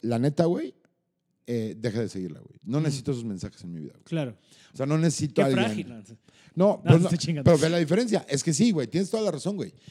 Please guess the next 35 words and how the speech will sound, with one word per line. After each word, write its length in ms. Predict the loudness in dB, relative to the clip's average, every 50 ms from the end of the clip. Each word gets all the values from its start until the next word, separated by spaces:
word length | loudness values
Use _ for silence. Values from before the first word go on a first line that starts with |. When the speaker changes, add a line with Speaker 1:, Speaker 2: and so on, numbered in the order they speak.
| -20 -10
Speaker 1:
En 140 | -4 0 2
lugar 180 | 2 4 2 2
de 80 | 0 -2
quejarme 420 | -2 -2 2 4 4 4 6 6
y 40 | 4
agarrar 260 | 4 4 2 0 0
el 140 | 0 2 4
tweet 140 | 2 2 2 0
y 40 |
decirle, 360 | -4 -4 -4 -2 0 0 0 0
"Güey, 360 | 2 4 4 4 4 4 2
habemos 420 | 0 2 2 4 4 4 4 4 4
hombres 560 | 4 6 6 6 6 6 6 4 2 -4 -8
que 140 | -8 -6 -4
no 140 | -2 -2
somos 320 | -2 -4 -6 -6 -6 -4 -4
así, 340 | -4 -4 -4 -4 -2 0 0
güey". 340 | 0 0 0 -2 -2 -4
Speaker 2:
Ujú. 320 | -6 -6 -4 -4 -4 -4 -4
Speaker 1:
Porque 180 | -2 -2 0 0
me 100 | 2 2
diría, 340 | 4 6 6 6 6 4 4
"Güey, 380 | 4 6 6 6 6 4 0 -4 _ _ _ _ _ _ _ -20 -20 -20 -20 -4
un 180 | 0 4 6 8
hombre 240 | 8 8 8 8 6
no 120 | 6 6 4
está 220 | 2 0 -2 0
<laughs> 540 | 2 2 4 4 2 2 2 4 4 4 4
contestando 100 | 4 2
este 220 | 0 2 0 0
tweet, 260 | 0 0 -2 -2 -2 -4 -2
güey", 140 | -2 -2 -2
Speaker 2:
Exacto. 160 | -2 -2 -4
Speaker 1:
¿no? 160 | -6 -6 -6 -8 -14 -20 -20 _ _ _ _
Pero 360 | 0 2 2 2 2 0 -4